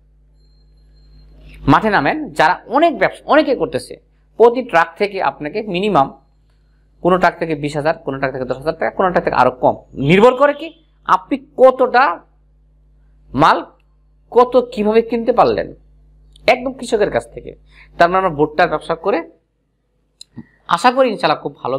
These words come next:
ইনকাম করেন। দেখেন যদি এক ট্রাক যদি মাসে আপনি পাঁচ ট্রাক মাপ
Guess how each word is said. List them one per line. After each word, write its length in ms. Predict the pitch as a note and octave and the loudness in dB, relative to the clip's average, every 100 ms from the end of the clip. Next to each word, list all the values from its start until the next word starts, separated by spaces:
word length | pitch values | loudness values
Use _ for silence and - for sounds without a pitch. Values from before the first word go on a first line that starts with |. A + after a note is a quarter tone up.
| C3+ | -8
ইনকাম 200 | C3 B2+ | -10 -10
করেন। 140 | A#2+ - | -12 -4
দেখেন 200 | E3+ A#3+ - _ _ _ _ _ _ _ _ _ - | -4 -4 -10 _ _ _ _ _ _ _ _ _ -2
যদি 160 | E3+ - - B3 | -2 -2 0 -2
এক 80 | - _ | -2 _
ট্রাক 320 | G#3+ D3+ E3+ - _ _ - C#3 | 2 2 2 -4 _ _ -14 -10
যদি 180 | F3 F3 C#3 | -6 -2 -2
মাসে 300 | E3+ - F#3 - - | -2 -4 -4 -2 -4
আপনি 140 | D#3+ - | -4 0
পাঁচ 140 | G3+ - | 0 0
ট্রাক 160 | - G3 - | -6 -4 -2
মাপ 140 | E3+ | -4